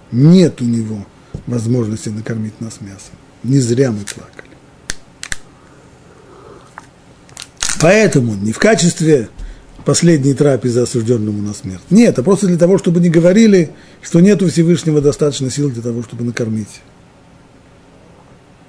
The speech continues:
Хорошо ли, по-твоему, если им покажется, что рука Бога оскудела?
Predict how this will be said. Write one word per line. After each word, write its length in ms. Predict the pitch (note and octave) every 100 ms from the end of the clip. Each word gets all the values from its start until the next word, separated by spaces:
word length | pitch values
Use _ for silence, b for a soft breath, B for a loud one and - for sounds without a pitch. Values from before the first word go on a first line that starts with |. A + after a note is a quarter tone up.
| - _ - - - - - B B
Хорошо 340 | - F#3 E3+ G3
ли, 80 | F3
по-твоему, 460 | D3+ C#3 E3 D3+
если 360 | C3+ C#3+ - A#2+
им 200 | C#3+ D3
покажется, 520 | A#2+ A2 C#3+ B2 G#2+
что 160 | - A2
рука 240 | A2 C3+
Бога 320 | B2 B2+ G#2+
оскудела? 520 | G#2 - G2 C#3 A3